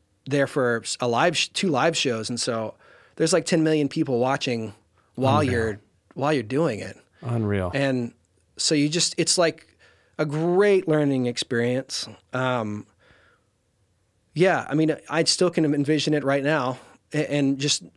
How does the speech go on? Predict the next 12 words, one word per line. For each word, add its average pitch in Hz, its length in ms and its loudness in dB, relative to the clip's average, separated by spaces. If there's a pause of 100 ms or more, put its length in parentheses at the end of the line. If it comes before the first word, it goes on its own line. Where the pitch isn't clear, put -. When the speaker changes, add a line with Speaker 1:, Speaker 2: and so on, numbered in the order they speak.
(340)
Speaker 1:
this, 160 260 0
the, 180 140 0
the, 175 220 0
the 170 100 -12
kind 190 180 2
of 185 60 0
inner 185 200 2
monologue 147 420 0
you 123 80 -4
have 131 220 -4
to 127 80 -4
have 123 500 -4